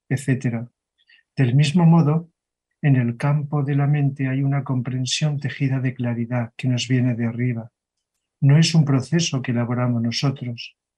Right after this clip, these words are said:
sino que consiste en una comprensión que se presenta ante nosotros, como si descendiera sobre mi mente. Hemos de aprender a reconocerla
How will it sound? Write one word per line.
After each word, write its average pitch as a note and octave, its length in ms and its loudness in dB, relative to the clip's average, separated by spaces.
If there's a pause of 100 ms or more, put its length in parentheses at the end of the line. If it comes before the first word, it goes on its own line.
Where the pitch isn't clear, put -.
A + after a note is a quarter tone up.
(140)
sino C3 340 0
que C#3 160 -2
consiste D3+ 840 -2 (520)
en C3+ 160 2
una D#3+ 220 4
comprensión C3 840 0
que C3+ 80 -4
se B2+ 200 -4
presenta B2 800 -2 (140)
ante B2 260 -2
nosotros, A#2 800 -4 (540)
como C#3+ 240 6
si D3 180 2
descendiera B2 800 -2
sobre A#2+ 400 -2
mi A#2 120 2
mente. A#2 540 -2 (760)
Hemos D#3+ 360 4
de D3 80 2
aprender B2+ 420 0
a C3+ 80 2
reconocerla A#2 920 -4